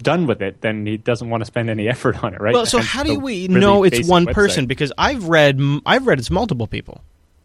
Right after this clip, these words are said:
Speaker 1: Right. Well, nobody knows, and that makes this that much more difficult.
Speaker 2: And I, well, I mean, I, I could see a scenario where it's maybe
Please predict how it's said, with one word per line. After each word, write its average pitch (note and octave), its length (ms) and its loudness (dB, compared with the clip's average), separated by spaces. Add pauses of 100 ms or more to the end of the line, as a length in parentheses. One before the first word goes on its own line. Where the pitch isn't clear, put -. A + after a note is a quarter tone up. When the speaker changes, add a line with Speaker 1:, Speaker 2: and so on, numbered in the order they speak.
(420)
Speaker 1:
Right. E3 300 0
Well, C#3 140 2
nobody D#3 320 0
knows, A#2+ 420 -2
and A2 80 -6
that A#2+ 120 -2
makes B2 200 -4
this A#2+ 200 -6 (200)
that A2+ 180 -4
much A2 160 -10
more G2+ 100 -6
difficult. G2+ 460 -8
Speaker 2:
And D#3 100 -2
I, F#3 60 0
well, F3 440 0
I F#3 80 2
mean, F3+ 300 0 (220)
I, C3 80 -10 (360)
I E3+ 140 0
could B3 180 -4
see F3+ 140 -2
a C#3+ 60 0
scenario A#2 600 0
where C#3+ 300 4
it's D3 240 0
maybe B2+ 480 0